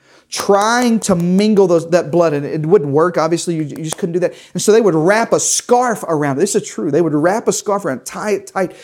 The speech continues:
that's signifying that we're pushing these two bloods together. Why? Listen close. Because marriage is a covenant that's like blood. It's easy to walk away from somebody you're not related to.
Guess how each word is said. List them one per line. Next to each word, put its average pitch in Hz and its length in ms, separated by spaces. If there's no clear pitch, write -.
that's 196 220
signifying 202 1080
that 202 140
we're 190 140
pushing 254 500
these 214 140
two 220 160
bloods 190 240
together. 175 260
Why? 160 560
Listen 143 280
close. - 500
Because 185 380
marriage 220 540
is 202 100
a 190 80
covenant 190 840
that's 156 300
like 170 400
blood. 180 560
It's - 160
easy 240 600
to 190 180
walk 208 340
away 208 280
from 190 200
somebody 165 480
you're 165 180
not 165 240
related 180 560
to. 110 320